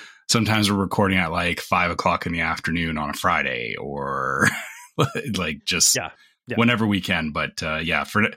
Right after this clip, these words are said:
Speaker 1: for now, um, you know, we, we understood that Damon is, uh, is busy, so it's just the two of us. But, uh, and actually, speaking of, so, so I guess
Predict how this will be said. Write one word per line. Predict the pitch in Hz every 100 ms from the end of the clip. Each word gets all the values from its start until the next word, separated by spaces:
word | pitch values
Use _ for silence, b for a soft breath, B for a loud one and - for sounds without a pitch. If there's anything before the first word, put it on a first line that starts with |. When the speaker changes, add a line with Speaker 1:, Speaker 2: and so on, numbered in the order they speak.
| B B B
Speaker 1:
for | -
now, | 123 127 120 117
um, | 85 95 90 85 87
you |
know, | 80 80
we, | 82 85
we | 92 92
understood | 85 - 90 76
that | 80
Damon | 82 78 76 76 73 69 -
is, | 73 69 69 69 - 73
uh, | 71 69 67 - _
is | - -
busy, | 78 78 95
so | 104 - 73 71 65
it's | - 71 -
just | 78 -
the |
two | - 80
of | 78
us. | 82 -
But, | 80 98 92 - - B B B -
uh, | 90 82 85
and | 101 95
actually, | 92 - 90
speaking | - 120 101 80
of, | 85 90 78 80
so, | - 80 -
so | - 85
I | 82
guess | 82